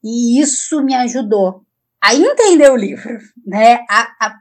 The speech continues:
colocar uma perspectiva sobre o livro e não achar que era, que eu tava enlouquecendo <laughs> ou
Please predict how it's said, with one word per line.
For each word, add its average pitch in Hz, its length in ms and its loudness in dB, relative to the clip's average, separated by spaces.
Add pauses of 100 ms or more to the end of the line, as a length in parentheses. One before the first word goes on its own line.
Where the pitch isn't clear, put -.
colocar 254 380 -8
uma 320 160 -4
perspectiva 285 1040 -2
sobre 208 320 -8
o 214 40 -12
livro 214 580 -6 (220)
e 240 140 -2
não 226 320 -2
achar 208 680 0
que 233 260 -6
era, 196 640 0 (600)
que 202 120 -8
eu 190 80 -4
tava 190 180 0
enlouquecendo 196 960 -4
<laughs> - 180 -10
ou 196 260 0